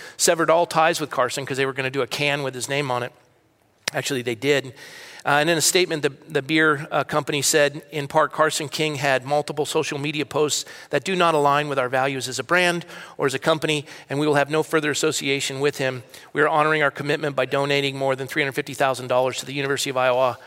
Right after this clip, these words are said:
hospitals and clinics." And this is just another example how political correctness, uh, in corporations is destroying the lives of def-, decent people. Now, with that being said, um, let me, let me share this with you. It's kind of interesting.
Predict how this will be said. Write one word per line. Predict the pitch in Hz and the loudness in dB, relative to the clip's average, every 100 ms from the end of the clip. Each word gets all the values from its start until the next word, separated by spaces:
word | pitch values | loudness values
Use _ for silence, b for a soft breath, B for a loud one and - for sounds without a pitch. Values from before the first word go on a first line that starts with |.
| B B | B B
hospitals | 147 - 151 135 | 0 0 -4 -4
and | 123 | -6
clinics." | - 185 165 147 - B B B B | -2 0 0 0 -6 B B B B
And | 135 127 131 | -4 -2 -2
this | 143 | -4
is | 135 | -4
just | 135 - | -4 -6
another | 123 127 131 131 | -4 -2 -2 -2
example | 123 135 135 135 | -2 -2 -2 -2
how | 120 | -4
political | 113 151 135 127 | -4 -2 -2 -4
correctness, | 120 143 127 135 117 - - | -6 -4 -4 -4 -4 -2 -2
uh, | 135 123 | -2 -4
in | 117 | -4
corporations | 151 143 135 131 139 131 120 113 | -4 -4 -2 -4 -4 -6 -8 -10
is | 110 | -10
destroying | 117 - 135 135 | -8 -4 -4 -4
the | 123 | -4
lives | 117 123 120 | -2 -4 -4
of | 107 | -6
def-, | 156 - - | -6 -6 -10
decent | 151 139 113 | -6 -4 -4
people. | - - 120 - _ B B B B | -6 -6 -8 -12 _ B B B B
Now, | 160 156 | 0 2
with | 156 170 | 0 0
that | 175 185 | 0 2
being | 185 165 | 0 0
said, | - 185 147 143 - | 2 4 4 0 -6
um, | 160 139 135 127 117 - - _ - - _ _ _ - B B B B B - | 0 2 2 0 -10 -16 -20 _ -20 -20 _ _ _ -14 B B B B B -6
let | |
me, | 151 143 135 - _ _ | -4 -4 -6 -14 _ _
let | 156 | -6
me | 143 | -4
share | - 143 | -2 0
this | 147 143 | 0 -2
with | 135 | -4
you. | 120 120 | -4 -4
It's | 113 | -6
kind | - 139 | -6 -4
of | 131 | -4
interesting. | 131 139 - 131 117 | -4 -6 -4 -4 -6